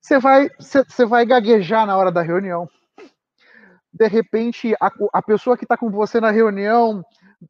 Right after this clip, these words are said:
não vai entender o que você tá falando, você não vai ser capaz de articular suas ideias, você vai, vai ser um, <laughs> a reunião vai ser um desastre, entende? Normalmente, quando a gente pensa sobre o nosso futuro, é isso que vem.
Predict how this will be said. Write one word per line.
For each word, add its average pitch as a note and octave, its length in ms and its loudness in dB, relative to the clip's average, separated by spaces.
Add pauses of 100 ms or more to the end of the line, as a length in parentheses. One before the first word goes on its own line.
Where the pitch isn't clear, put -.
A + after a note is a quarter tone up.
não G3 400 -2
vai A3+ 220 0
entender A3+ 400 -2
o A#3 60 2
que - 80 -10
você A3+ 80 -2
tá G#3 140 -2
falando, F3 460 -2
você F#3+ 240 -4
não G#3 120 -6
vai G#3 140 -4
ser A3+ 120 -8
capaz G3+ 400 -2
de G#3 80 -4
articular G3+ 540 -2
suas F#3 260 -4
ideias, E3 680 -2 (280)
você F#3+ 400 0
vai, A3 220 0
vai G#3 180 -2
ser D#4 140 -4
um, A3 300 -6
<laughs> - 40 -18
a G#3 160 -2
reunião C#4 360 2
vai D4+ 140 0
ser E4+ 100 -4
um C4+ 80 -4
desastre, F#3+ 600 -2
entende? D3+ 500 -6 (460)
Normalmente, C#4+ 760 0
quando B3+ 160 -2
a A#3+ 60 2
gente A#3+ 260 -6
pensa C#4+ 240 -4
sobre A3 200 -6
o - 20 -8
nosso A#3+ 220 -2
futuro, B3+ 360 -4
é C#4 40 4
isso - 140 -8
que D4+ 100 -6
vem. G#3+ 300 -4